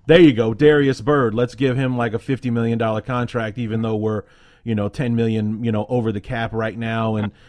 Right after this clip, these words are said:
and things like that. To finally see them building their team through the draft again,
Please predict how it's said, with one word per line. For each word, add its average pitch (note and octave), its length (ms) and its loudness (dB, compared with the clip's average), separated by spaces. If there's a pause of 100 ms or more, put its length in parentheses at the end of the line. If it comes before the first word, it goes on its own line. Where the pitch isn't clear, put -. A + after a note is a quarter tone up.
(120)
and A#2 160 -6
things C3 300 -2
like G#2+ 240 -4
that. B2+ 320 0
To A#2 60 -14
finally C3 360 -2
see C3+ 220 -4
them A2+ 220 0
building A#2 380 0
their A2+ 120 0
team B2 280 -4
through A#2+ 160 -8
the G2 80 -8
draft A2+ 480 -6
again, F#2+ 500 -8